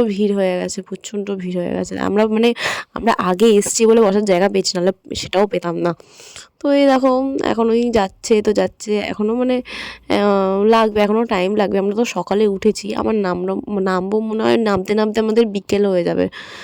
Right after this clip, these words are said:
মানে যখন আমরা ট্রেন থেকে নামবো বিকেল হয়ে যাবে, মানে এটা তো আমরা দ্রুত কে-, মানে এটা প্রচুর তাড়াতাড়ি যাবে, ফাস্ট ট্রেন, তো তাড়াতাড়িই যাবে। উম, তো এখন যাচ্ছি দেখো।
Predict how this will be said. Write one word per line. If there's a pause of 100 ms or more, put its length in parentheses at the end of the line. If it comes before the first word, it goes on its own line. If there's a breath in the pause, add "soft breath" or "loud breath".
(680 loud breath)
মানে
যখন
আমরা
ট্রেন
থেকে
নামবো (380 loud breath)
বিকেল
হয়ে
যাবে,
মানে
এটা (140)
তো
আমরা
দ্রুত
কে-,
মানে
এটা (140)
প্রচুর (220)
তাড়াতাড়ি
যাবে,
ফাস্ট (500 loud breath)
ট্রেন,
তো (240)
তাড়াতাড়িই
যাবে। (1200)
উম, (100)
তো
এখন
যাচ্ছি
দেখো।